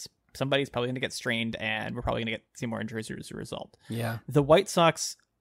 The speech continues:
Speaker 1: are not in a position where they're chasing anybody, and they're able to rest people, and that's gonna give them a competitive advantage later on.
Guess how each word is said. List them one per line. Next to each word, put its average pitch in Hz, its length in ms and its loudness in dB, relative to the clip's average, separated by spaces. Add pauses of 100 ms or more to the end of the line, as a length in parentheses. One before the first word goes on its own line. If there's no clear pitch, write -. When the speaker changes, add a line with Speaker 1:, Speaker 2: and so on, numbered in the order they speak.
(120)
Speaker 1:
are 123 380 2
not 143 420 4
in 147 120 0
a 131 60 0
position 123 400 -2
where 123 100 -4
they're 120 180 0
chasing 127 360 -2
anybody, 131 400 0
and 120 100 -8
they're 120 160 2
able 123 200 -2
to 131 100 -2
rest 131 180 2
people, 123 220 -6
and 120 60 -2
that's 120 120 -8
gonna 127 120 -4
give 123 160 -6
them 123 120 -4
a 120 40 -6
competitive 117 360 -4
advantage 110 300 -6
later - 260 -6
on. 143 300 4